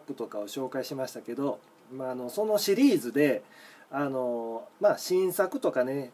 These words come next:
新しい柄も入ってきたんで、それをちょっと、ちゃちゃっと紹介したいと思います。はい、えー、まずは、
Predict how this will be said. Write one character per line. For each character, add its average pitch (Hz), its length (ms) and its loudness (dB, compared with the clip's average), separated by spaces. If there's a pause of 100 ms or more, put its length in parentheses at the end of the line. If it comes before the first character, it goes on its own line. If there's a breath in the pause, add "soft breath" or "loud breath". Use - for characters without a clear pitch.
新 240 340 0
し 175 180 6
い - 40 6
柄 160 320 12
も 127 140 4
入 135 220 0
っ - 20 0
て 151 240 2
き 185 100 -10
た 139 160 6
ん 123 60 -2
で、 117 80 -6
そ 131 160 -4
れ 139 160 2
を 135 80 -2
ち 156 100 -2
ょ 147 40 2
っ - 20 -2
と、 107 280 -6 (400)
ち 175 80 0
ゃ 170 60 2
ち - 40 -2
ゃ 185 80 2
っ - 60 -12 (160)
と 113 160 0
紹 131 180 -4
介 123 160 -6
し - 60 -10
た 143 100 -4
い 135 60 -2
と 135 100 -6
思 135 180 -4
い 139 40 -4
ま 143 180 -2
す。 - 180 -14 (840 loud breath)
は 147 160 -2
い、 143 100 -6
え 139 320 0
ー、 - 20 -4
ま 160 120 2
ず 196 340 2
は、 135 560 0